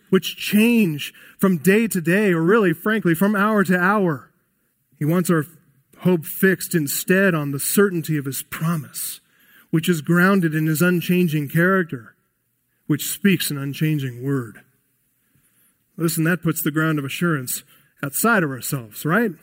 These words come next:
<laughs> I am so thankful for that, aren't you? It's utterly hopeless to look inside of ourselves for spiritual assurance.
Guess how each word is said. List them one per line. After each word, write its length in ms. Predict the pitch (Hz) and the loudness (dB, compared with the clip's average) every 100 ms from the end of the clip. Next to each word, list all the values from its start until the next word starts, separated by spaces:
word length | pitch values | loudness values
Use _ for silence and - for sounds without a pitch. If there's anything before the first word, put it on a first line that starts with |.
| - _ _ _ - - | -20 _ _ _ -8 -2
<laughs> 100 | - | 2
I 80 | 226 | 2
am 120 | 175 | 2
so 460 | - 233 208 202 - - - | 2 2 4 2 0 -12 -14
thankful 540 | - 262 330 - 285 | 0 4 4 4 0
for 160 | - 196 | 2 2
that, 220 | 165 156 | 2 2
aren't 240 | 185 202 | 0 2
you? 280 | 240 330 302 - _ _ _ _ _ _ _ _ _ _ _ - - _ | 2 4 2 -2 _ _ _ _ _ _ _ _ _ _ _ -20 -20 _
It's 180 | 247 208 | -2 2
utterly 300 | 220 202 190 | 4 4 2
hopeless 560 | 175 262 302 285 254 - | 2 2 2 2 2 2
to 80 | 233 | 2
look 200 | 208 190 | 2 2
inside 400 | - - 202 190 | -2 2 2 4
of 80 | |
ourselves 640 | 175 160 - 190 180 240 - | 2 0 0 0 2 -2 -4
for 100 | 180 | -6
spiritual 520 | - 180 160 147 156 | -4 0 0 0 -4
assurance. 600 | 135 - 156 233 254 - | -4 -4 -2 -2 -4 -10